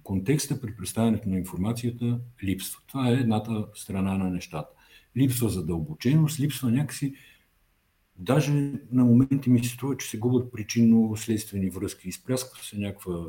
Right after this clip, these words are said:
новина, без да е станало ясно вчера какво е говорено, ония ден и така нататък.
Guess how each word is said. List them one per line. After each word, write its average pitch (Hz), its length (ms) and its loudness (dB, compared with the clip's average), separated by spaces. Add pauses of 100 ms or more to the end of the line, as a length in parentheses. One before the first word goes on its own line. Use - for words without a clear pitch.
(100)
новина, 107 680 -2
без 110 280 -12 (480)
да 98 340 -4
е 95 60 -4 (520)
станало 98 440 -2
ясно 92 280 -4
вчера 104 320 -6
какво 107 260 -4
е 107 40 -2
говорено, 98 580 -4
ония 107 280 -2
ден 101 400 -4 (680)
и 90 100 -12
така 82 240 -10
нататък. 78 280 -10